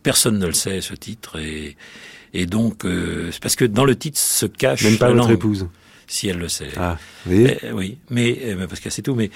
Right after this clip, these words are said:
Speaker 2: C'est
Speaker 1: je veux dire, le titre, euh,
Speaker 2: J'ai vu votre nez qui s'allongeait.
Speaker 1: <laughs> La langue, la langue, le livre est caché dans le titre. Donc maintenant, j'écoute le titre, je l'ausculte comme un Indien qui pose son oreille sur le sol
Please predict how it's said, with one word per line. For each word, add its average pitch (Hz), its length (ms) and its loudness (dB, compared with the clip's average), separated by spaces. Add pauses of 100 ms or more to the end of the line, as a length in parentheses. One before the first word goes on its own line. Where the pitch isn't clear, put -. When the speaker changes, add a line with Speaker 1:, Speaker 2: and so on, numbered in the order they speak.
Speaker 2:
C'est - 80 -2
Speaker 1:
je 90 80 -2
veux 123 60 2
dire, 131 220 4
le 127 240 2
titre, 147 340 -2
euh, 107 200 4
Speaker 2:
J'ai 107 100 0
vu 104 120 4
votre 101 220 4
nez 104 120 6
qui - 100 -4
s'allongeait. 87 380 -2 (520)
Speaker 1:
<laughs> - 500 -4
La 120 140 2
langue, 135 400 4
la 117 140 2
langue, 143 220 4 (140)
le 117 100 4
livre 139 180 2
est 104 60 2
caché 117 400 0
dans 85 120 -6
le 73 80 -12
titre. - 300 -20 (300)
Donc 104 240 -6
maintenant, 107 260 -2
j'écoute 113 400 -4
le 107 80 -2
titre, 143 240 -10
je 113 80 -2
l'ausculte 98 400 -4
comme 92 160 -4
un 98 60 0
Indien 98 260 0
qui 98 120 -8
pose 95 180 -8
son 80 400 -6
oreille 87 220 -4
sur - 140 -6
le 78 100 -6
sol 85 340 -6